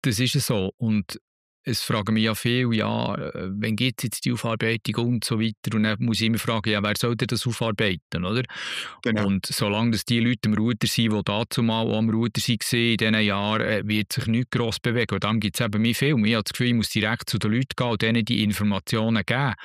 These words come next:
Speaker 1: damit sie sich dann im Prinzip selber eine Meinung können bilden, oder? Also ich glaube, es bringt nichts, äh, auf eine Aufarbeitung zu warten von Behörden, von, von der Politik et cetera. Also,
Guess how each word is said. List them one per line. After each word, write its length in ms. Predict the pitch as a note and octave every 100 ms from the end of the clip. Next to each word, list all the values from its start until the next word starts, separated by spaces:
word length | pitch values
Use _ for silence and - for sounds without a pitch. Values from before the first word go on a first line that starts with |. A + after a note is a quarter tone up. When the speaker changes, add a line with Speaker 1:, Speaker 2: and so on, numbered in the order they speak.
| - - - -
Speaker 1:
damit 340 | G#2 A2 -
sie 140 | B2 A2+
sich 160 | A#2
dann 260 | - G#2+ A2
im 100 | G2
Prinzip 460 | - F#2+ A#2 A2 -
selber 360 | G2+ A2+ A2+
eine 140 | G#2+ G2
Meinung 240 | G#2 A2
können 240 | - G#2 F#2+
bilden, 440 | G#2+ F#2 D#2+ E2+
oder? 240 | F2 G2+ G#2+
Also 160 | F#2+
ich 100 | A2+
glaube, 160 | G#2+ A2
es 80 | -
bringt 200 | A#2+ A#2+
nichts, 440 | C3 C#3 - -
äh, 480 | - G#2 G#2 G#2+ C3
auf 200 | D3 B2
eine 160 | A2+ A2
Aufarbeitung 600 | A2+ A#2+ A2 A2+ A2 G#2+
zu 140 | - G#2+
warten 340 | G#2 G#2+ G#2+
von 200 | - G#2
Behörden, 680 | A2 F#2 F#2 G2+ - - G2
von, 340 | - G#2 G2+
von 140 | - G#2+
der 80 |
Politik 600 | G2+ G2+ F#2+ - G2 - -
et 140 | F#2+
cetera. 380 | F#2+ - G2+ F#2
Also, 240 | F#2+ F#2+